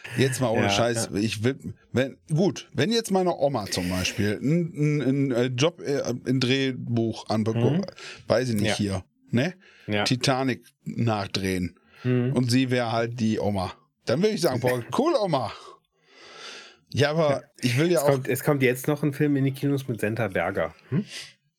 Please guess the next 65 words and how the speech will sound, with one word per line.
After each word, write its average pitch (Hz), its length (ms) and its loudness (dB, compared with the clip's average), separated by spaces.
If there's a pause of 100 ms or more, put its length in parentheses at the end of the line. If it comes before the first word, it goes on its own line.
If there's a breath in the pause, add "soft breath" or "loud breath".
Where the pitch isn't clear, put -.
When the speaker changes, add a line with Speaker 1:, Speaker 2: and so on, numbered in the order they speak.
(220)
Speaker 2:
Ist - 160 -6
die - 20 2
noch 131 80 2
ein 127 80 2
Begriff? 123 380 -2
Senta 113 300 -2
Speaker 1:
Ja, 110 100 4
ja, 127 80 4
Speaker 2:
Berger? 139 180 2
Speaker 1:
die 123 60 0
kennen, 127 260 -2
die 110 140 0
hab 117 100 -2
ich 117 60 -6
schon - 160 -4
mal. 92 200 -4 (120)
Speaker 2:
Ja. 131 160 -2
Speaker 1:
Aber 113 180 0
die 110 140 -6
Speaker 2:
Ich 110 60 -4
Speaker 1:
ist - 40 -4
Speaker 2:
frag - 120 0
Speaker 1:
doch - 40 2
Speaker 2:
mich, - 60 4
Speaker 1:
aus 107 60 -2
Speaker 2:
ich - 100 -6
frag 113 140 0
mich, 127 100 4
Speaker 1:
Bayern, 131 280 -2
ey. - 140 -4 (680)
Speaker 2:
ich - 60 -12
frag - 200 -6
mich, 95 160 -10
wie - 80 -4
alt 123 260 -4
die 170 60 2
ist, 104 120 -6
ehrlich - 180 -8
Speaker 1:
Oder? 120 80 -2
Speaker 2:
gesagt. 87 160 -6
Die 101 60 0
war 95 80 0
doch 107 100 -2
schon 110 440 -2 (320)
erwachsen, 95 400 -4
als 104 120 -4
ich 92 60 -8
noch 90 60 -4
ein 87 80 -6
Kind 151 260 -4
war. 90 220 -6 (100)
Und 101 80 -4
das 92 160 -4
lange 98 140 -2
Speaker 1:
Aber 120 80 0
Speaker 2:
her. 123 160 0
Speaker 1:
die - 80 -2
haben 101 160 -6
doch - 180 -10
auch - 120 -12
schon - 200 -4
alle 92 160 -10
Karriere 95 460 -6
gemacht. 101 280 -6
Was 92 140 -4